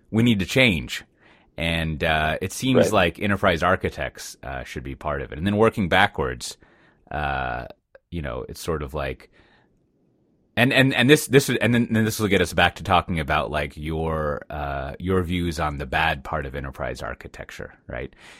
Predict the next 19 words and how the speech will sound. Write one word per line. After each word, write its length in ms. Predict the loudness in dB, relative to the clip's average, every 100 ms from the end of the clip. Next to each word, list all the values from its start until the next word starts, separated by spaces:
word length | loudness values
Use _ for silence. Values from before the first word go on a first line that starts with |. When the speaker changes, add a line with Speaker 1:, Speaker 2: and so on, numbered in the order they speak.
| _
Speaker 1:
Is 360 | -2 0 0 -2
it 100 | -6
seems 300 | 0 2 4
like 180 | 4 4
now 520 | 4 4 4 2 0 -8 _ _ _ _ _ _ _ -4
what 160 | 0 2
enterprise 440 | 2 4 4 6
architects 520 | 4 2 -2 -4 -6
do, 420 | -6 -4 -4 -8 -10 -2
and 120 | 2
I 100 | 2
would 120 | 4
say 120 | 4
this 180 | 2 2
is 80 | -2
only 200 | -2 -2
half 420 | 0 0 -2 -8
straw 340 | -10 -4 -2 -2
person, 500 | -6 -8 -10 -12